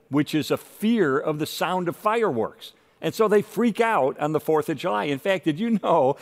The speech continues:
that more dogs run away from home on the fourth of July than any other day of the year? Now, we may think that's kinda odd, but you know what? Human beings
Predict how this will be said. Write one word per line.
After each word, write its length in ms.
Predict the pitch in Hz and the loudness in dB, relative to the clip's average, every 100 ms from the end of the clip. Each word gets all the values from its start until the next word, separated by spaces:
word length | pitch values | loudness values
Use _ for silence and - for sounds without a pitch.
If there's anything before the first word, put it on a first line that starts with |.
| - - | -8 0
that 140 | 151 | 2
more 460 | 147 160 208 247 220 156 165 | 2 2 4 4 0 -4 0
dogs 680 | 170 156 98 107 101 - - | 4 4 2 0 -6 -16 -10
run 300 | 120 139 185 | -2 0 2
away 260 | 190 170 170 | 2 0 -2
from 220 | 151 127 | -2 -2
home 360 | - 139 156 | 2 2 2
on 60 | 143 | 0
the 80 | 120 | -2
fourth 320 | - 131 135 | -2 -2 -2
of 60 | 120 | -4
July 480 | 120 117 117 127 - - - | -2 0 0 -2 -6 -8 -4
than 140 | 127 | -2
any 200 | 131 123 | 0 0
other 160 | 113 101 | -2 0
day 180 | 110 | 0
of 80 | 101 | 0
the 80 | 95 | -2
year? 300 | 92 87 - _ _ _ _ _ _ _ _ _ _ - | -8 -10 -14 _ _ _ _ _ _ _ _ _ _ -4
Now, 120 | 214 | 0
we 100 | 285 | 2
may 140 | 277 | 2
think 200 | 196 165 | 2 2
that's 200 | 156 127 | 2 0
kinda 240 | 135 113 - | 0 -4 -2
odd, 380 | 110 98 113 135 | -2 -2 -4 0
but 160 | 185 | 0
you 100 | 202 | 2
know 120 | 247 254 | 0 2
what? 340 | 262 247 180 | 2 0 -4
Human 340 | 247 269 247 | -2 0 0
beings 680 | 185 233 277 226 165 202 | 0 0 0 0 -2 -6